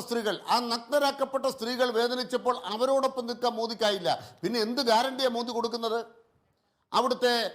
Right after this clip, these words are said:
പള്ളി സംരക്ഷിക്കാൻ കഴിഞ്ഞില്ല. ഒരു ചർച്ചയിൽ നൂ-, ഇരുന്നൂറ്റി ഇരുപതോളം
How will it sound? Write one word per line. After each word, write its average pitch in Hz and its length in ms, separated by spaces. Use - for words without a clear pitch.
പള്ളി 262 360
സംരക്ഷിക്കാൻ 226 500
കഴിഞ്ഞില്ല. 135 500
ഒരു 254 180
ചർച്ചയിൽ 247 380
നൂ-, 240 160
ഇരുന്നൂറ്റി 262 400
ഇരുപതോളം 262 440